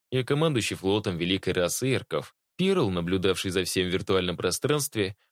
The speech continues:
подал руку Кормалу. Ложноножка обвела ее, означая рукопожатие. «Я тебя тоже приветствую, Берг.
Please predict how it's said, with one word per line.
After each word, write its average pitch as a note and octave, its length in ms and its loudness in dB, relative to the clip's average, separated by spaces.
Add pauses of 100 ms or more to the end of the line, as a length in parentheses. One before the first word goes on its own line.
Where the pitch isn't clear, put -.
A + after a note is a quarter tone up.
(140)
подал F3+ 300 2
руку G2 280 -2
Кормалу. E2 600 0 (380)
Ложноножка A#2 600 2
обвела F2+ 420 0
ее, F2 340 0 (140)
означая A#2 500 0
рукопожатие. F2+ 920 -2 (540)
«Я B2 140 0
тебя C#3 240 0
тоже D3+ 280 0
приветствую, F2 600 0
Берг. F2 400 -4